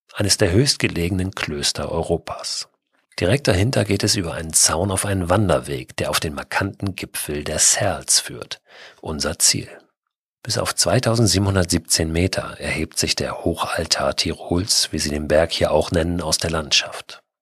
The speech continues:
Manchmal wird er auch als König Serls bezeichnet, in Anlehnung an eine alte Sage, nach der der Hauptgipfel ein zur Strafe versteinerter böser König sei,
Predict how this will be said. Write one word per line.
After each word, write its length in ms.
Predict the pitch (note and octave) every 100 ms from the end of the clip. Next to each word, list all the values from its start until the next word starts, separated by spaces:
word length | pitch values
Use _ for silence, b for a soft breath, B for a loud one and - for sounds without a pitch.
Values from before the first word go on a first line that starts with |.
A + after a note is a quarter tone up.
| _ _
Manchmal 480 | - F2 G#2+ A#2 G2
wird 160 | F#2+ F#2+
er 160 | E2+
auch 160 | E2+ -
als 400 | D#2 D#2 - -
König 460 | - G#2+ G#2 C2+ -
Serls 500 | - - B1+ - -
bezeichnet, 800 | - - C#2 - - - - B B B B
in 160 | -
Anlehnung 560 | D#2+ F#2 G#2+ A2 G2 F2+
an 120 | F2
eine 260 | F2+ F#2 F2
alte 280 | F#2+ F2+ F2+
Sage, 520 | F2 G#2 G2+ D2 C2+
nach 220 | - -
der 200 | - F#2
der 240 | E2 -
Hauptgipfel 720 | E2+ G2 - - A#2+ - B2 A#2
ein 180 | F#2+
zur 140 | - -
Strafe 580 | - - D2+ E2 - G2+
versteinerter 800 | - F2 - - E2+ E2+ E2 E2
böser 400 | D2 D#2+ E2 D2
König 540 | - G2+ G#2+ C#2 -
sei, 340 | - B1+ D2